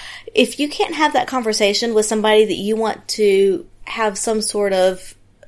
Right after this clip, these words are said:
intimacy with, and, and touch and, and sex of some sort with,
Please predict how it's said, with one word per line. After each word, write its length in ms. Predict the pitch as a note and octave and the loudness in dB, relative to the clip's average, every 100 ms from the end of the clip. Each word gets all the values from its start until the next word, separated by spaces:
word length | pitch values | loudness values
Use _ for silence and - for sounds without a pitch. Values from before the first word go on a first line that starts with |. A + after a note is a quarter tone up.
| - | -4
intimacy 560 | G#3+ G#3 B3 B3 - B3+ | 0 0 0 -2 -2 0
with, 300 | C4+ D4 - | 0 0 -4
and, 200 | G#3 G3+ | -4 -2
and 220 | - G3+ G3 | -2 -4 -2
touch 300 | G#3 G#3 - | -4 -4 -4
and, 240 | G#3 G3 F3+ - - - | -2 -2 -4 -12 -20 -10
and 320 | - G#3 F#3 - _ | -2 0 -2 -10 _
sex 380 | - A3+ G#3+ - | -4 2 2 0
of 80 | A3 | -4
some 180 | A#3+ A3+ | -4 -2
sort 260 | C4 C4 | 0 2
with, 300 | - D4 D4+ | 2 0 -2